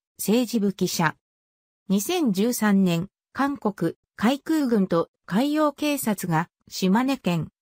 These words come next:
竹島で防衛訓練を実施したことに関し、菅官房長官、当時は我が国の立場から受け入れられず、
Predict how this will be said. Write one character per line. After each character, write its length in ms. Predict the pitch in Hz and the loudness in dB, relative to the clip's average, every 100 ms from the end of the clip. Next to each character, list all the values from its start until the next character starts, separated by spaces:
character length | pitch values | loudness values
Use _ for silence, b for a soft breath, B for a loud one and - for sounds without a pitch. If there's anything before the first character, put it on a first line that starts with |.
| _ | _
竹 300 | 175 - 233 | -6 -2 -4
島 320 | - 214 233 | 0 2 2
で 240 | 202 185 - _ - | 2 0 -4 _ 0
防 240 | 180 277 | 2 2
衛 180 | 294 277 | 2 0
訓 320 | - 254 294 | 0 -4 0
練 240 | 240 202 170 | 2 2 2
を 80 | |
実 140 | 160 165 | 0 -2
施 220 | - 269 | -2 -6
し 100 | - | -6
た 140 | - 254 | -6 -6
こ 120 | 254 | -2
と 120 | 247 | 0
に 140 | 190 | 0
関 260 | - 165 180 | 0 0 0
し、 260 | - 156 - _ - | 0 -6 -8 _ -6
菅 280 | - 233 233 | 0 0 0
官 280 | 190 226 | 0 0
房 240 | 269 277 277 | 2 2 0
長 260 | - 262 | 0 0
官、 300 | 233 170 160 - _ - | 0 -2 -4 -8 _ -2
当 200 | 269 269 | 0 2
時 140 | 185 | 2
は 240 | 156 165 - _ - | 2 0 -2 _ 0
我 120 | 226 | 0
が 120 | 277 311 | 2 0
国 300 | 240 220 196 | 2 2 2
の 100 | 185 | 0
立 220 | 233 - | -2 0
場 140 | 220 | -2
か 100 | 208 | 0
ら 160 | 165 151 | 0 0
受 160 | 147 220 | 0 2
け 60 | |
入 160 | 233 226 | 2 2
れ 40 | |
ら 120 | 208 | 2
れ 100 | 190 | 0
ず、 220 | 180 170 | 0 -4